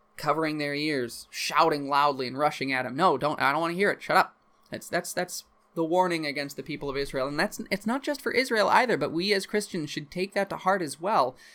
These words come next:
that if we just, if, if we are, are lackadaisical about our faith, if we're not paying attention to what we are actually to believe, what actually is, is the truth, uh,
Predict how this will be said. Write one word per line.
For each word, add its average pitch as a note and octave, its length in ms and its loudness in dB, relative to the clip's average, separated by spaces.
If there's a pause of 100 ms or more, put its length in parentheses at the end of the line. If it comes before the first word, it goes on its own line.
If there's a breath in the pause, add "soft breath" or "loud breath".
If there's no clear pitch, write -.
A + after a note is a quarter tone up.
(200 loud breath)
that D#3+ 160 4
if D#3+ 240 0
we F3 200 -2
just, F#3+ 280 -2 (520)
if, D3+ 180 -2
if D3 180 -4
we F3 260 2
are, C#3 260 4
are C3 300 -2 (680)
lackadaisical D3 880 2
about F3+ 220 0
our F#3 100 -2
faith, F#3 400 -6 (400)
if - 60 -20
we're D#3 80 -2
not E3 160 0
paying D#3+ 180 -4
attention D3+ 560 -6
to D#3 100 -10
what C#3 220 -2
we C#3 300 -4
are B2+ 400 0
actually D3 560 -2
to C#3+ 160 -8
believe, C3 540 -6 (580)
what C#3 200 -4
actually D3 640 -4
is, C3+ 540 -6
is D3 460 -8
the C3 80 -6
truth, E3+ 640 -6 (200)
uh, D3 340 -2